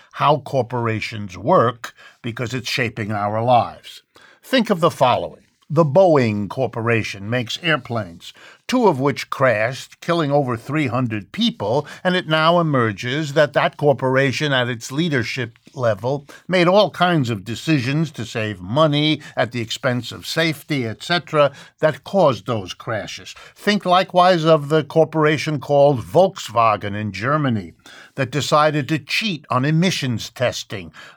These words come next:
uh, polluting the air and damaging the lungs and breath we all need to survive.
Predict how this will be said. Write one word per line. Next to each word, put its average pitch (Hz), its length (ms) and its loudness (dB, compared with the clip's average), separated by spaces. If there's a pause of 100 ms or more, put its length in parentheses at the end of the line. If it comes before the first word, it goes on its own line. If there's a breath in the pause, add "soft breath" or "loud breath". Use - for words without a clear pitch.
uh, 113 140 -2
polluting 165 580 2
the 135 240 0
air 160 460 2
and 110 160 -2
damaging 139 640 0
the 131 100 2
lungs 143 600 4
and 123 280 0
breath 135 440 0 (200 loud breath)
we 143 200 4
all 147 480 6 (180 soft breath)
need 131 560 2 (260)
to 127 120 -8
survive. 110 840 -6